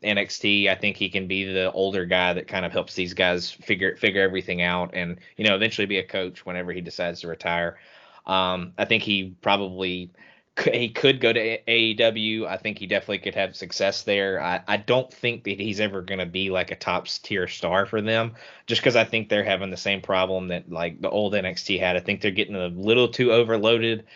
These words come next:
Um, I think they probably need to kinda tamper off signing everybody that g-, gets ri-, or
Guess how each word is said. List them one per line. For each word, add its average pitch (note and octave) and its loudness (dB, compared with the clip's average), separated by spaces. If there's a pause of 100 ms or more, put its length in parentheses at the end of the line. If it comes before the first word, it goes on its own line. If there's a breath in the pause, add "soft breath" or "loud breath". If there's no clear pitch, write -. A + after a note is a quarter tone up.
(300 soft breath)
Um, F#2 4
I D2 -2
think G#2 0
they G2 2
probably G2 0
need G2 -4
to F#2 -8
kinda F#2 -4
tamper F#2 -2
off F#2 2
signing F#2+ -2
everybody F#2+ 0
that F#2+ -2
g-, G2+ -4
gets G#2 -4
ri-, G2 -2
or F2+ -2